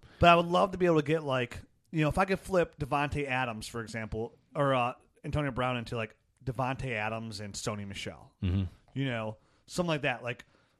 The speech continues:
Speaker 1: a Davante Adams plus a young running back. You know, hey, you're gonna give me, uh,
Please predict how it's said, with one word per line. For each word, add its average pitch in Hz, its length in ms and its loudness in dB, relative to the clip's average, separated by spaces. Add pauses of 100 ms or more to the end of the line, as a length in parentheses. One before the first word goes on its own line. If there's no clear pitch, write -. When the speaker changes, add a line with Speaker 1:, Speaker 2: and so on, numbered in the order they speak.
(300)
Speaker 1:
a 180 60 -4
Davante 160 400 2
Adams 143 360 -2 (100)
plus - 680 0 (420)
a 160 80 -4
young 127 320 0
running 110 260 -4
back. 87 260 -14
You 127 120 -4
know, 120 160 -2 (220)
hey, 262 160 0
you're 151 160 2
gonna 160 120 -2
give 147 140 0
me, 147 320 -2 (320)
uh, 110 340 -2